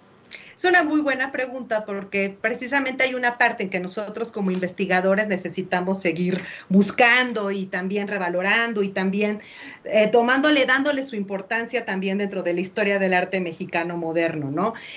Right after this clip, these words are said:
Muchos murales que también están embodegados, que muchos fueron censurados, y voy a hablar como de un caso muy particular que no están en los recintos universitarios, pero que también sucedió como parte de la propuesta de la educación socialista.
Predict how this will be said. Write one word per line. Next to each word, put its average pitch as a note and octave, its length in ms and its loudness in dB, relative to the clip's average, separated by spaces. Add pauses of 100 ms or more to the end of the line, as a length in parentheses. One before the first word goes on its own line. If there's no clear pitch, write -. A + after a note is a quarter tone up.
(140)
Muchos C#4 300 4
murales C4+ 320 6
que B3 100 0
también A3 260 0
están A3+ 200 0
embodegados, G3 580 2
que - 80 -2
muchos D4+ 380 0
fueron D4+ 260 2
censurados, B3+ 720 0
y A3 40 -4
voy A#3+ 160 0
a B3 40 2
hablar A#3+ 240 -2
como G#3 240 -4
de A3 80 -4
un A3 80 -6
caso G#3+ 440 -2 (300)
muy B3 200 4
particular G#3 1000 0
que F#3+ 140 0
no G#3 240 0
están G#3 340 -2
en G3 100 -2
los F3 140 -4
recintos F3+ 680 -2
universitarios, F#3+ 680 0
pero F3+ 220 2
que F#3 80 -4
también F#3 280 0
sucedió G3 440 0
como F#3 240 -2
parte G3 260 2
de G#3 120 4
la F3 180 -2
propuesta F#3+ 420 0
de G3 80 4
la G3 80 2
educación F3 560 -4
socialista. G#3+ 800 -2